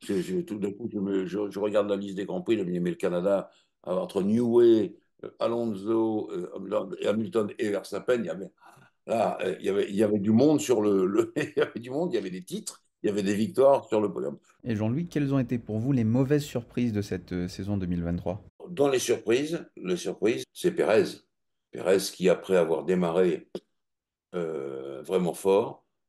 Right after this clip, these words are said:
Speaker 1: euh, bah, s'éteint complètement, hein, je veux dire, euh, euh, s'éteint, mais pas en deuxième position, s'éteint loin dans le classement. Euh, et, et à chaque fois qu'on lui pose la question, il paraît lui-même perdu.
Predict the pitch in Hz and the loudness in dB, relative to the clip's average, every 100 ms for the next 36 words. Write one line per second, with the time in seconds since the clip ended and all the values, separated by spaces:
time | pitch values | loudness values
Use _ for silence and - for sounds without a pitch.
0 | - 82 76 73 71 73 73 - - - | -10 -8 -6 -6 -8 -10 -12 -12 -10 -6
1 | - - 92 - - - 156 117 71 73 | -6 -2 -4 -4 -4 -4 -4 -6 -6 -8
2 | 73 71 73 73 71 76 69 67 - _ | -8 -10 -8 -10 -6 -6 -6 -10 -16 _
3 | _ _ - 69 65 - - 180 135 120 | _ _ -12 -10 -12 -8 -4 2 4 4
4 | 90 76 - _ _ _ _ _ _ _ | 2 0 -8 _ _ _ _ _ _ _
5 | 135 139 - 110 101 117 107 101 90 82 | 4 4 4 0 4 4 4 2 2 0
6 | 104 110 131 113 - - - 92 104 104 | -2 -2 0 0 0 -6 -6 -6 -2 -2
7 | 76 80 92 101 127 143 117 82 - 104 | 0 0 0 0 0 0 -2 -6 -4 -6
8 | - 131 113 - _ _ _ - 85 82 | -6 -6 -4 -6 _ _ _ -6 -4 -2
9 | 76 - - 110 - 104 101 - 98 - | -6 -12 -14 -14 -10 -8 -6 -4 -4 -4
10 | 98 - 110 - 95 - 98 95 92 - | -6 0 0 2 0 0 -2 -4 -4 -2
11 | 90 87 92 87 117 123 139 _ _ _ | -2 -2 -6 -6 -4 -6 -6 _ _ _
12 | _ 101 92 95 101 117 101 107 117 110 | _ -4 -2 0 4 4 4 2 2 2
13 | 117 104 107 107 | -2 -2 -6 -6